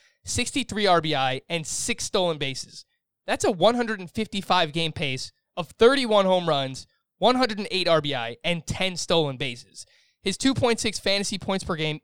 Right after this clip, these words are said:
even with his dreadful second half, was higher than Franmil Reyes and Lorenzo Cain last year.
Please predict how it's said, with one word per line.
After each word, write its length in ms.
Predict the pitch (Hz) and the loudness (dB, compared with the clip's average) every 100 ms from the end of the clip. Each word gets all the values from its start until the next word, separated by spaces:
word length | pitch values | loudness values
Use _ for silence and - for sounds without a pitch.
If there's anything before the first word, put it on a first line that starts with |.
| - | -2
even 320 | 269 320 262 | 0 2 2
with 160 | 208 | 0
his 220 | 190 156 123 | 0 -4 -6
dreadful 640 | - 143 170 226 - 175 | -14 0 2 2 0 -6
second 340 | - 143 135 | -4 -8 -8
half, 400 | 123 110 104 - _ _ _ _ _ _ _ | -12 -12 -14 -18 _ _ _ _ _ _ _
was 200 | - 185 | -2 0
higher 440 | - 202 220 196 160 | 0 0 2 4 2
than 140 | 170 | -2
Franmil 460 | 165 190 185 185 160 | -2 0 0 0 0
Reyes 360 | 160 156 156 - - | 2 2 0 -6 -4
and 320 | 190 190 180 | -2 -2 -4
Lorenzo 600 | - 160 156 156 147 143 | -2 0 0 0 -2 -6
Cain 320 | 131 160 139 | -6 -8 -8
last 320 | 113 110 - 113 | -10 -16 -16 -16
year. 160 | 113 | -18